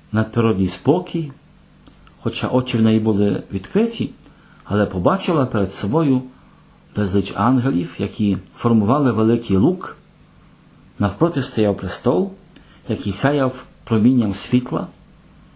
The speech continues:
Господь пояснив для неї, що дав їй таке видіння, щоб показати, що прийняті її молитви,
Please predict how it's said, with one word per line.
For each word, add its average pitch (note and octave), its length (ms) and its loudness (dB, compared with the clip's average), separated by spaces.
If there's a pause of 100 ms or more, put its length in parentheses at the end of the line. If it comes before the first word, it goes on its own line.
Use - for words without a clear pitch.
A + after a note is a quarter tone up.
(920)
Господь - 600 -6 (600)
пояснив A2 480 0
для G#2+ 160 2
неї, C3 400 2 (1080)
що G#2+ 640 0 (320)
дав C#3+ 300 0
їй A#2+ 120 4
таке A2+ 280 -2
видіння, C3 600 2 (340)
щоб - 240 -2
показати, D3 720 -2 (1000)
що A2+ 180 0
прийняті D3 580 2
її G2 240 4
молитви, G#2 560 2